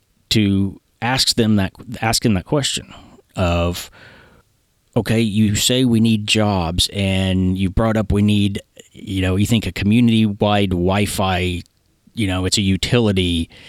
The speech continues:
mindset," and they brought up a couple other, you know, really big,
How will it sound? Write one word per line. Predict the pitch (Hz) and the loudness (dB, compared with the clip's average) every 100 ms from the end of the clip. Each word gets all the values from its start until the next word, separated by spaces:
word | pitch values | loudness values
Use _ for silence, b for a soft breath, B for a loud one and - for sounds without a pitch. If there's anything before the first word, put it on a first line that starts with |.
| B B B B - | B B B B -8
mindset," | 113 107 104 98 101 92 90 - | -2 2 2 2 0 -2 -2 -4
and | 98 | -2
they | 95 | 0
brought | 107 | -2
up | 98 | -2
a | |
couple | 92 - - 113 | -4 -4 -2 0
other, | 117 110 98 | 0 0 -2
you | 92 98 | -2 0
know, | 90 | 0
really | 98 170 | 0 0
big, | 90 80 98 101 92 85 | -2 -2 0 0 0 -4